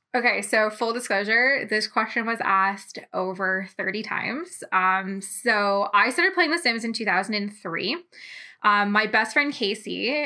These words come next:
um, she was my childhood best friend, uh, she had a computer in her bedroom and she had The Sims on there. And we used to go home to her, um, to her house every day for lunch. And her mom would make us, like, grilled cheese and, like,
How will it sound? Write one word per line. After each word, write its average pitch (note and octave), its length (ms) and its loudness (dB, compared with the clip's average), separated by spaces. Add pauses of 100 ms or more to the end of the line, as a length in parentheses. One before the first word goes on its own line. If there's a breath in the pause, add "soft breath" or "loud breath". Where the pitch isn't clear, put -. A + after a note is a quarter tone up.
um, E3 640 -2
she - 140 -8
was F#3+ 80 -4
my F3+ 80 -2
childhood F#3 340 -4
best - 220 -6
friend, - 420 -4
uh, F#3+ 160 2
she B3+ 300 0
had A#3 540 0 (100)
a G#3 80 2
computer A3+ 480 2
in A#3 100 0
her A3 160 -4
bedroom G#3+ 540 0 (440 loud breath)
and G#3 140 -2
she B3+ 80 2
had A#3 80 2
The G3+ 60 -6
Sims B3+ 320 0
on F#3 180 2
there. C4+ 500 -6
And G#3 460 0
we A3 120 -2
used G#3+ 220 -2
to C4+ 60 2
go A#3+ 140 4
home G#3 340 -4
to G#3+ 160 -6
her, F#3 720 -2
um, E3 440 -4 (720)
to A#3+ 80 0
her A3 140 2
house F#3 220 2
every F#3+ 140 0
day F#3 100 0
for G3 160 -2
lunch. G3 600 -2 (280 loud breath)
And F#3 80 -4
her A#3+ 100 4
mom G3+ 280 2
would G3+ 100 -2
make F#3 140 -4
us, G3 100 -6
like, F#3 140 -8
grilled E3+ 160 -6
cheese E3+ 400 -8
and, F#3 100 -6
like, G3+ 220 -8